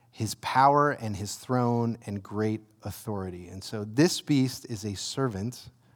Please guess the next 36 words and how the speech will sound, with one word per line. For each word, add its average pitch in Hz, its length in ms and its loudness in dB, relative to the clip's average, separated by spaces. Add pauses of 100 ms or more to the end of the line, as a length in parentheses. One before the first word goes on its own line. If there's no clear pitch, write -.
(220)
of 101 160 -10
the 104 80 -6
devil. 95 540 -6 (1120)
And 120 200 6
you 135 120 8
see 226 260 4
the 214 160 8
effect 226 500 6
of 135 220 0
that 131 360 8
there 147 200 8
in 156 100 6
verse 147 280 6
five, 143 500 10
where 139 140 8
it 131 80 0
says, 147 300 6
"And 147 220 2
the 156 60 10
beast 226 380 6
was 185 160 8
given 196 420 8
a 147 80 6
mouth 175 600 8 (760)
uttering 175 400 8
haughty 170 420 8
and 156 100 6
blasphemous 151 600 6
words, 151 440 6
and 127 200 0
it 139 100 4
was 135 220 2
allowed 151 520 6
to 139 220 -4
exercise 143 720 2
authority 120 680 2